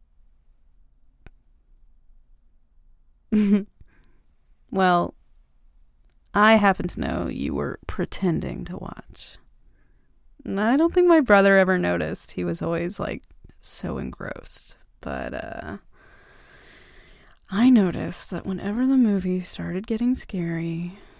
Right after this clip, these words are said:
you would always pretend to be watching, but your eyes would be looking away, and you would, like,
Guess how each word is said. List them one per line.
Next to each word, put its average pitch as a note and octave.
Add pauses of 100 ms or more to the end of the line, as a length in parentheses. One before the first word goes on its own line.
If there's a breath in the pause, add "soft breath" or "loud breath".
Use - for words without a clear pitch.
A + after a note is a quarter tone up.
(360 loud breath)
you F3
would D#3+
always D#3+
pretend F3
to D3+
be -
watching, G3+ (640 soft breath)
but -
your -
eyes -
would -
be -
looking -
away, B1
and - (760 loud breath)
you F#3+
would, F#3
like, -